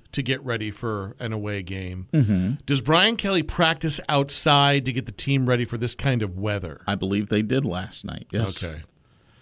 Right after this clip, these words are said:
Speaker 1: And it's gonna get even colder Saturday night.
Speaker 2: Yeah, I mean,
Speaker 1: Allegedly.
Speaker 2: today you just have a walkthrough, and that might be done indoors. I'm not sure.
Speaker 1: Okay.
Speaker 2: Um, but today is just a walkthrough. It's, it's not that big a deal. The hay is in the barn for this one, so to speak. You, you've done all the preparation that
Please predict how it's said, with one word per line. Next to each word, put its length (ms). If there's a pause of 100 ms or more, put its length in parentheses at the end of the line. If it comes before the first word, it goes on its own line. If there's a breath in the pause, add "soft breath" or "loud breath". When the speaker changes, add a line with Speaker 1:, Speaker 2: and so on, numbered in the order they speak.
(240 soft breath)
Speaker 1:
And 120
it's 120
gonna 160
get 120
even 200
colder 480
Saturday 460
night. 400
Speaker 2:
Yeah, 200
I 20
mean, 200
Speaker 1:
Allegedly. 580
Speaker 2:
today 400
you 160
just 280
have 160
a 60
walkthrough, 720
and 140
that 180
might 200
be 120
done 300
indoors. 520
I'm 120
not 200
sure. 420 (100)
Speaker 1:
Okay. 340 (260)
Speaker 2:
Um, 560 (400)
but 180
today 340
is 140
just 240
a 20
walkthrough. 600
It's, 200
it's 240
not 260
that 220
big 160
a 40
deal. 360
The 160
hay 240
is 180
in 120
the 60
barn 400
for 140
this 260
one, 180
so 200
to 80
speak. 440
You, 80
you've 520
done 200
all 160
the 80
preparation 800
that 180